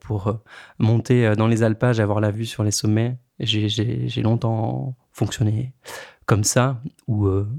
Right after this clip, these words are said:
l'espace forestier, c'est un espace qu'il fallait traverser vite pour pouvoir profiter en haut, quoi. Et j'ai appris beaucoup plus tardivement à, à profiter de,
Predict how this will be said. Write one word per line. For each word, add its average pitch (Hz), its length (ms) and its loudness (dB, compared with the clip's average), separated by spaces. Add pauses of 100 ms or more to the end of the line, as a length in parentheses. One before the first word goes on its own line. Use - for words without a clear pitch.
(160)
l'espace 104 340 -2
forestier, 104 420 0
c'est - 140 -4
un 101 60 2
espace - 320 -4
qu'il - 120 -16
fallait 117 160 -4
traverser 104 420 -2
vite 120 160 -4
pour - 120 -12
pouvoir - 160 -6
profiter 123 380 -2
en 117 80 4
haut, 110 100 2
quoi. - 220 -8 (640)
Et 104 200 2
j'ai 104 120 2
appris 107 340 2
beaucoup 110 300 0
plus 123 120 2
tardivement 113 540 0
à, 107 80 -2
à 117 220 -6
profiter - 440 -4
de, 123 240 -4